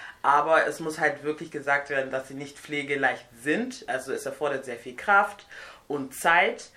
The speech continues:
Und, ähm, Wigs tragen ist für mich halt einfach die perfekte Alternative, weil ich sozusagen meine Haare dann in Ruhe lasse. Sie können in Ruhe wachsen. Ich wasche sie, pflege sie,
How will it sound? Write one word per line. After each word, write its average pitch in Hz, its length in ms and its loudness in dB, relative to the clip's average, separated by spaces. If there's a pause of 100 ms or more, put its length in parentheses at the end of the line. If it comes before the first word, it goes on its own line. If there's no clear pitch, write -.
(400)
Und, 151 460 2
ähm, 143 500 0 (280)
Wigs 160 320 -6
tragen 151 300 2
ist 131 140 -6
für - 40 -12
mich 147 200 -6
halt 135 100 0
einfach 139 280 -4
die - 120 -14
perfekte 143 480 -6
Alternative, 135 720 -6
weil 127 180 2
ich - 60 -10
sozusagen 135 420 -8
meine 127 160 -8
Haare 135 200 -6
dann 131 160 -6
in 143 100 -10
Ruhe 190 280 -2
lasse. 175 300 2
Sie 139 140 -14
können 135 200 -8
in 123 140 -12
Ruhe 127 220 -6
wachsen. 175 420 0
Ich 117 220 -10
wasche 170 300 2
sie, 170 160 -10
pflege 156 400 -6
sie, 151 360 -4